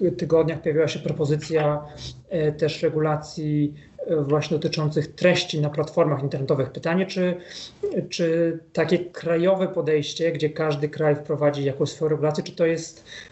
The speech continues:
w ogóle sensowny kierunek? No, te platformy są, są globalne i trochę trudno mi sobie wyobrazić, jakby, jak to miałoby działać, że, e, w jednym kraju podlegają jednej regulacji, w drugiej innej. Czy, czy to by, e, nie wiem, powodowało do jakiegoś podziału,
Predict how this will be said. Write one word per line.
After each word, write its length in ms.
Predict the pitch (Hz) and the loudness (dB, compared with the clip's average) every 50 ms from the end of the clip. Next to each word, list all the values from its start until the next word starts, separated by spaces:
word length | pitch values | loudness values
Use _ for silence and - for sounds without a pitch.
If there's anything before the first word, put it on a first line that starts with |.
| - - _ 170 156 | -20 -20 _ -4 -2
w 20 | |
ogóle 180 | 160 151 165 165 | 0 2 2 2
sensowny 400 | 160 185 156 156 180 165 185 175 | 0 0 -2 -2 0 0 0 0
kierunek? 320 | 180 220 233 214 - 139 | 0 0 0 2 2 0
No, 180 | 143 151 - 170 | 0 -2 -2 -2
te 160 | - - 170 | -2 -2 0
platformy 420 | - 165 151 - 175 165 165 170 147 | 0 0 2 2 2 2 2 0 -2
są, 320 | - 175 165 160 156 156 - - - - - - | 0 0 2 2 0 -2 -6 -12 -20 -20 -16 -12
są 220 | - - 160 156 | -4 0 0 0
globalne 560 | 151 - 160 151 147 156 151 151 165 175 180 | 2 2 0 0 2 2 0 2 2 0 0
i 40 | 175 | -2
trochę 240 | - - 147 - 175 - - - - | -2 -4 -2 -2 -2 -2 -4 -8 -10
trudno 240 | - - 190 185 190 | -4 -2 0 2 2
mi 80 | 180 - | 2 0
sobie 120 | - 170 | 0 -4
wyobrazić, 320 | 175 156 170 180 170 - | 0 2 2 2 2 2
jakby, 300 | 180 170 170 190 185 165 | 0 -2 -2 -2 -2 0
jak 240 | 165 170 170 170 - | 2 2 2 2 -2
to 80 | - 180 | -4 -2
miałoby 260 | 170 175 170 170 165 | 0 0 0 0 0
działać, 340 | 147 160 160 170 175 165 156 | -4 -2 0 2 2 2 0
że, 320 | 156 175 170 165 165 165 - - - - - _ | -2 0 0 0 0 0 -4 -8 -16 -20 -18 _
e, 200 | - 294 165 160 | -4 -2 0 0
w 100 | 147 139 | 0 0
jednym 260 | 151 170 165 175 175 | 0 0 0 0 0
kraju 200 | - - 170 170 | 0 2 2 2
podlegają 720 | 170 175 151 156 170 156 160 156 156 156 156 156 156 151 - - - _ - | 2 0 0 0 2 2 2 2 2 2 0 0 -2 -4 -6 -14 -20 _ -12
jednej 360 | 208 151 156 160 156 175 180 | -4 -2 -2 0 2 2 2
regulacji, 380 | 180 175 170 170 170 - - 165 | 2 2 2 0 -2 -2 -4 -6
w 20 | |
drugiej 460 | 147 165 170 170 190 185 185 185 - 208 | -4 -4 -4 -2 0 0 0 0 0 0
innej. 200 | 185 156 131 127 | 0 0 0 -2
Czy, 120 | - 143 | -4 -6
czy 100 | - - | -4 -2
to 100 | - 147 | -2 0
by, 120 | 139 147 | 2 2
e, 40 | 151 147 - - 165 156 151 147 147 - - - | 2 0 -2 -6 -2 0 0 0 0 -4 -4 -2
nie 120 | 147 143 | 0 0
wiem, 120 | 127 123 | 0 0
powodowało 380 | 123 156 147 139 147 143 143 143 | -2 -4 -4 -2 0 0 0 2
do 100 | 139 143 | 2 0
jakiegoś 260 | 139 - 156 139 - | 0 0 -2 -2 -2
podziału, 640 | - - 160 131 156 151 147 147 151 147 151 147 147 | -4 -6 -4 0 2 2 2 2 2 2 0 -2 -4